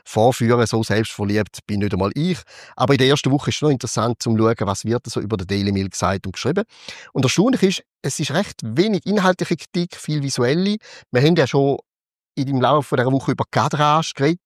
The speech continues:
Ich werde nächste Woche mal ein bisschen mit Kamera-Einspiel-, äh, Kameraeinstellungen ein bisschen umexperimentieren. Aber was am meisten zu reden gibt, ist meine Brille.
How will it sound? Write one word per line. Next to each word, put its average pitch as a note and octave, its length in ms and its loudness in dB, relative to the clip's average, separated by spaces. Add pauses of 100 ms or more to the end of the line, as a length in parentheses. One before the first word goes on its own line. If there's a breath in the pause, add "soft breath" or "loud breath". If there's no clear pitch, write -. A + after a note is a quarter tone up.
Ich - 200 -10
werde G#2 180 -2
nächste A#2+ 300 -2
Woche C3 220 -4
mal A#2 60 2
ein - 20 2
bisschen G#2+ 200 0
mit G2+ 120 -4
Kamera-Einspiel-, A#2+ 1120 -2
äh, B2 360 0
Kameraeinstellungen A#2+ 760 -2
ein A2 60 -4
bisschen A#2 180 -4 (380 loud breath)
umexperimentieren. C#3+ 800 2 (260 loud breath)
Aber A#2 140 0
was A2+ 140 0
am A#2+ 80 2
meisten E3 360 0
zu D#3 100 -4
reden A3 180 0
gibt, B2+ 340 -6 (720)
ist B2 180 -2
meine A2 160 0
Brille. C3+ 340 -2